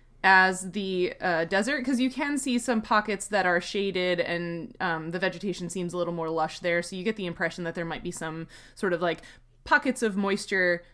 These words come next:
within the, the mountains and all of the crags and things. But, um, for the most part, yeah, it seems like it's gonna be dry, arid,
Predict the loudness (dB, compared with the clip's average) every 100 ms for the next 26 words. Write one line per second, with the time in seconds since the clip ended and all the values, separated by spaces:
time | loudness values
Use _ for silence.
0 | _ -6 -2 -2 -2 0 0 0 -2 -2
1 | -2 -2 -2 -2 -2 -2 -2 -2 -2 0
2 | -2 -6 -6 -6 -6 -4 0 0 0 -6
3 | -8 -8 -6 -8 -6 -6 -6 -4 -6 -6
4 | -8 -10 -10 -12 -12 -12 -10 -10 -10 -12
5 | -6 -2 -2 -2 -6 -10 -20 -20 -12 -8
6 | -8 -8 -12